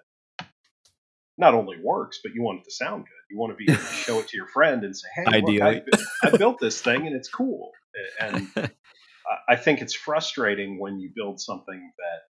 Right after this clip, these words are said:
Speaker 1: doesn't work the way you want it to. And, you know, we, we joke at the studio that the, the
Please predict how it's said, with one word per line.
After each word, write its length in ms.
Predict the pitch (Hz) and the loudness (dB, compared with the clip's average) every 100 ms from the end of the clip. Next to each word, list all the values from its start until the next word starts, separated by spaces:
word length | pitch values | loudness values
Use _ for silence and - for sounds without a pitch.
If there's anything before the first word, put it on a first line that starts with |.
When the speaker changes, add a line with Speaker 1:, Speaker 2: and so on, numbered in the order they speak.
| _ _ _ - | _ _ _ -6
Speaker 1:
doesn't 400 | 107 110 95 107 | -6 -6 -10 -6
work 280 | 101 101 - | -6 -6 -12
the 60 | |
way 160 | 85 90 | -12 -12
you 160 | 87 82 | -14 -8
want 220 | 107 95 | -6 -6
it 100 | - | -12
to. 120 | - 85 82 - | -14 -14 -14 -18
And, 180 | 85 - _ _ _ _ _ - | -20 -20 _ _ _ _ _ -8
you 120 | 101 | -8
know, 60 | 90 | -2
we, 280 | 139 160 120 | -2 -2 -2
we 100 | 151 | -2
joke 380 | 120 104 95 - 104 | 0 -4 -4 -12 -16
at 100 | - | -12
the 60 | |
studio 540 | - - 123 139 92 87 | -12 -6 -4 -4 -6 -8
that 180 | 90 - _ | -12 -12 _
the, 240 | 90 85 | -16 -16
the 60 | - | -20